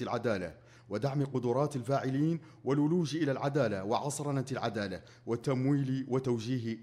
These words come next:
السياسة القطاعية. وقدم وزير الشؤون الخارجية والتعاون والموريتانيين في الخارج بياناً عن الوضع الدولي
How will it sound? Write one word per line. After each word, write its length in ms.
السياسة 640
القطاعية. 840
وقدم 360
وزير 580
الشؤون 300
الخارجية 420
والتعاون 580
والموريتانيين 720
في 60
الخارج 500
بياناً 460
عن 160
الوضع 320
الدولي 460